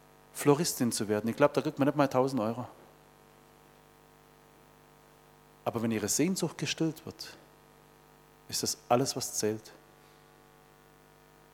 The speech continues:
Steve Jobs hat es gesagt, bevor er starb. Jetzt, als er an den Maschinen angeschlossen ist,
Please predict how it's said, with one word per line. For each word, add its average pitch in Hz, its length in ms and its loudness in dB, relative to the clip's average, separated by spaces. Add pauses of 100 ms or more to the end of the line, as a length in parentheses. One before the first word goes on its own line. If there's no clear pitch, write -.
(260)
Steve 160 380 2
Jobs 196 280 2
hat 127 60 0
es 110 140 -4
gesagt, - 500 -8 (1080)
bevor 120 240 8
er 113 60 6
starb. 139 340 0 (500)
Jetzt, - 480 2 (460)
als 135 180 8
er 160 60 8
an 135 80 6
den 135 100 6
Maschinen 185 380 4
angeschlossen 165 600 2
ist, - 280 -10